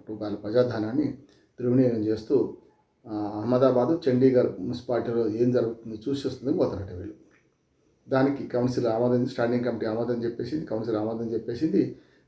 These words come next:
జూమ్ అంటూ ఇవాళ స్టడీ టూర్ పేరు మీద విహారయాత్రకు వెళ్ళబోతున్నారు. అంటే ఒక రకంగా చెప్పాలంటే ఈ కార్పొరేటర్లకు చివరిగా ఏది గతంలో చూస్తాం కదా, అసెంబ్లీ సాక్షిగా అసెంబ్లీలో,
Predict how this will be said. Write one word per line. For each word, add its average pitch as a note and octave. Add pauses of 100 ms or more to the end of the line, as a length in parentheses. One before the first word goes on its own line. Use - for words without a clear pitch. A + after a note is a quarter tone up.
(100)
జూమ్ C#3+
అంటూ B2+
ఇవాళ A#2 (480)
స్టడీ B2+
టూర్ C3+
పేరు A#2
మీద B2 (400)
విహారయాత్రకు B2
వెళ్ళబోతున్నారు. G#2 (480)
అంటే B2
ఒక B2
రకంగా C3
చెప్పాలంటే B2 (360)
ఈ A#2
కార్పొరేటర్లకు B2+ (100)
చివరిగా C3 (240)
ఏది B2+ (580)
గతంలో C3
చూస్తాం C3
కదా, C3+
అసెంబ్లీ C3
సాక్షిగా B2
అసెంబ్లీలో, B2